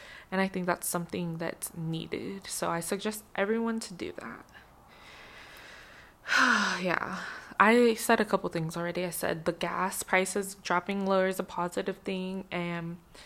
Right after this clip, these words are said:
um, people staying home, learning new things is also a positive thing. Or just, like, realizing new things about themselves. That's, like, really cool. Getting to spend time with more,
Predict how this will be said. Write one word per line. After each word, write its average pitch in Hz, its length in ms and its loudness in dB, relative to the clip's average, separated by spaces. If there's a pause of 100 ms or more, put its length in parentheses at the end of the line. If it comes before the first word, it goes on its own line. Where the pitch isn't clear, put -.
(440)
um, 180 400 -2
people - 260 -2
staying 202 340 -2
home, 175 440 -2
learning 170 340 -2
new 165 120 -2
things 214 680 0
is 180 140 -2
also - 240 -4
a - 40 -4
positive - 460 -10
thing. - 440 -12 (840)
Or 214 80 2
just, 226 180 0
like, 196 160 0
realizing 165 520 -2
new 180 120 -8
things 185 320 -14
about 170 200 -10
themselves. 180 580 -8
That's, 190 240 -4
like, 240 200 -4
really 190 240 -6
cool. - 280 -12 (1500)
Getting 240 280 0
to 240 100 4
spend 214 320 -4
time 190 180 4
with 214 160 -4
more, 190 220 -2